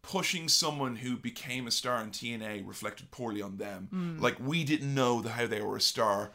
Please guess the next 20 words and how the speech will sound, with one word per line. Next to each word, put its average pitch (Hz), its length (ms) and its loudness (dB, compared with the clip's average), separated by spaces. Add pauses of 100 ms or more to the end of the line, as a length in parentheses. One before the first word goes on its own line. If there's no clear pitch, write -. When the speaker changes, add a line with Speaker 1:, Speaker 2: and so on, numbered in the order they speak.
(100)
Speaker 1:
and 131 160 2
they 143 160 6
somehow 120 320 4
figured 107 400 -2
it 107 100 -2
out. 101 420 -2 (220)
But 151 160 -2
we're 151 160 12
proving 147 460 4
now 110 140 2
that 107 100 -2
she's 113 240 -2
not 117 300 4
a - 40 -4
star, 98 480 2 (300)
and 131 160 4
they're 127 220 10
just 120 260 -2
idiots. 98 760 2
Speaker 2:
Childish. 151 760 -8